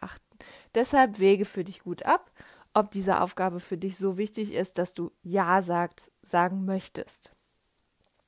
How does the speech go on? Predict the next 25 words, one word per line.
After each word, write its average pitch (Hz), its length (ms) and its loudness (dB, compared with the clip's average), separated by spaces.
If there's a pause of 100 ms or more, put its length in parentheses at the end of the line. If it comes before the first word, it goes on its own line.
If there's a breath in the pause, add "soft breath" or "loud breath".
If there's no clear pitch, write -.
(1080 loud breath)
Dabei 330 300 6
ist - 220 -4
eines 220 300 0
jedoch 196 280 0
ganz 190 300 -2
wichtig. - 580 -6
Wenn 233 120 0
man 277 160 2
Ja 277 300 2
zu - 180 -2
einer 185 260 2
Anfrage 190 480 0
sagt, 190 360 0 (280 loud breath)
dann 220 180 2
sollte 262 240 4
man 240 140 -2
das 202 200 -2
tun, 311 360 -4
weil 226 180 2
man 214 180 -2
diese 202 320 -4
Anfrage 208 540 -4
oder 180 260 -2
Aufgabe 196 640 0
oder - 400 -4